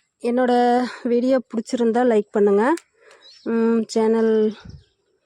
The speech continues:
பிடிச்சிருந்தா சப்ஸ்கிரைப் பண்ணுங்க. ஒவ்வொரு வீடியோவில் சொல்றேன்,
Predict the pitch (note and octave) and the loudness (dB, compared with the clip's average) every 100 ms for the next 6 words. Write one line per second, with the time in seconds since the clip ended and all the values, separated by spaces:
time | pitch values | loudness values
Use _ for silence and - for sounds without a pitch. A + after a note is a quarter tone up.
0 | _ _ - A3 - A3 G#3 A#3+ - G3 | _ _ -8 -6 -2 0 0 -2 -4 -8
1 | - G#3 G3+ G3 F#3 F#3 G3+ - - _ | -4 -4 -2 0 0 -2 -4 -10 -20 _
2 | - - _ _ _ _ _ _ _ _ | -20 -20 _ _ _ _ _ _ _ _
3 | _ _ _ _ _ _ _ _ _ _ | _ _ _ _ _ _ _ _ _ _
4 | _ _ _ _ _ _ _ _ _ _ | _ _ _ _ _ _ _ _ _ _
5 | _ - _ _ _ _ _ - - - | _ -20 _ _ _ _ _ -20 -12 -4
6 | A3 A3+ A3+ A3 A#3+ B3+ B3 A#3 A3+ A#3 | 0 2 2 2 2 2 2 2 0 0
7 | A3 A3 A#3+ | 0 2 0